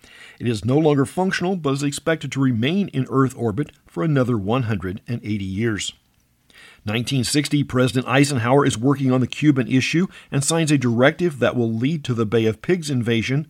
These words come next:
under President Kennedy. The deep submergence vehicle Alvin locates a missing American hydrogen bomb off the coast of Spain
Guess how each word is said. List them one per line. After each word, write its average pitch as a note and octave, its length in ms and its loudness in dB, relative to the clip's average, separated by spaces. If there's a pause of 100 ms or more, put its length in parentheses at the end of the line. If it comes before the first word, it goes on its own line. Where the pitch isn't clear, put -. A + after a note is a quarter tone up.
(180)
under G#2+ 200 -2
President F#2 600 -8
Kennedy. B2 460 2 (800)
The A#2 100 0
deep C#3 260 4
submergence B2+ 580 2
vehicle A#2+ 440 2
Alvin B2+ 340 2
locates A#2 420 2
a A#2+ 80 0
missing B2+ 420 0
American B2 440 -2
hydrogen B2+ 560 0
bomb A2+ 340 0
off B2 160 -4
the A#2+ 80 -4
coast B2 320 -2
of A2 120 -6
Spain A#2 420 -4